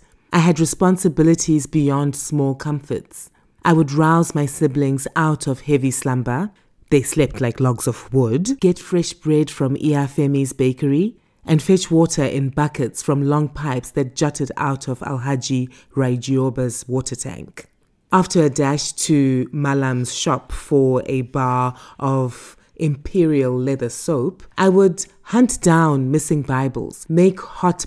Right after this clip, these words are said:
Bonvita, iron everyone's shirt, and boil water on a kerosene stove for my sister's bath. Iabo had some sort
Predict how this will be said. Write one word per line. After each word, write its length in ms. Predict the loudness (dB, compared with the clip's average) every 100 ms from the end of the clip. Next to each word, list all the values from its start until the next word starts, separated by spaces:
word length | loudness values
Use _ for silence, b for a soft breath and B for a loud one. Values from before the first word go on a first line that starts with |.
| 0
Bonvita, 800 | 2 2 2 0 0 -6 -8 -12 b b b 0
iron 360 | 2 4 2 2
everyone's 540 | -2 0 0 -2 -4
shirt, 480 | -2 0 0 -4 -14 B B
and 300 | 0 2 2
boil 340 | 4 4 6 2
water 440 | 2 2 2 -2
on 240 | -4 -4 -4
a 60 |
kerosene 600 | -2 2 2 2 0 -2
stove 560 | -2 0 0 2 0 -4 b b
for 180 | -4 -2
my 140 | -2
sister's 480 | -4 -6 -6 -8 -8
bath. 520 | -4 -4 -4 -6 -2 -2 -4 _ _ _ _ _ _ _ _ _ _
Iabo 680 | 2 4 4 -2 -4 -4 -6 -12 b b
had 300 | -4 -2 0
some 240 | 0 2 2
sort 420 | 2 2 2